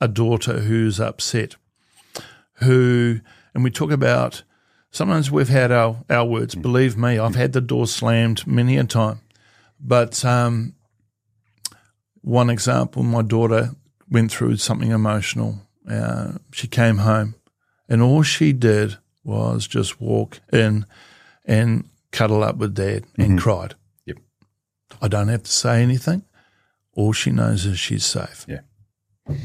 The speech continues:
Speaker 2: Uh, uh, t-, yeah, as a dad, uh, you know, my, my, my teenage daughter, uh, you know, I've had the same moments. Uh, it's
Speaker 1: Mm.
Speaker 2: learn those boundaries.
Speaker 1: Mm.
Speaker 2: I've obviously gotta respect the same way back and stuff.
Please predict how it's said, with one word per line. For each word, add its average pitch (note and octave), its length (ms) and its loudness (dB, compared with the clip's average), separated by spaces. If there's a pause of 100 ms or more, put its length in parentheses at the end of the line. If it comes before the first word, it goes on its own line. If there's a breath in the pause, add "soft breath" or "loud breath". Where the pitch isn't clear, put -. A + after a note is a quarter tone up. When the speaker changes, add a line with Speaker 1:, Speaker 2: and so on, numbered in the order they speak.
(520 loud breath)
Speaker 2:
Uh, B2+ 60 0
uh, B2+ 340 -2
t-, - 220 -14
yeah, B2 420 4
as A#2 120 4
a A2+ 60 2
dad, A#2 420 2
uh, G#2+ 140 0
you A2 80 -4
know, G#2 180 2
my, G2 280 0
my, G2+ 300 -2 (260)
my G2 100 -6
teenage F2+ 380 -2
daughter, F2+ 360 0
uh, G2 120 -12 (100)
you A2 100 -2
know, G#2 140 2
I've G#2 140 2
had G#2+ 160 2
the E2+ 40 -8
same F#2+ 220 0
moments. F#2 420 0
Uh, F2+ 160 -6
it's A#2+ 160 -2
Speaker 1:
Mm. A2+ 160 -2
Speaker 2:
learn G#2+ 180 4
those G#2 180 2
boundaries. F#2+ 640 0 (120 loud breath)
Speaker 1:
Mm. A#2+ 220 0
Speaker 2:
I've G#2+ 160 4
obviously G2+ 320 0
gotta F2+ 140 2
respect F2+ 380 -2
the F2+ 60 -6
same F#2 240 -2
way F2+ 120 -2
back F#2 280 -2
and F2 120 -6
stuff. F#2 240 -6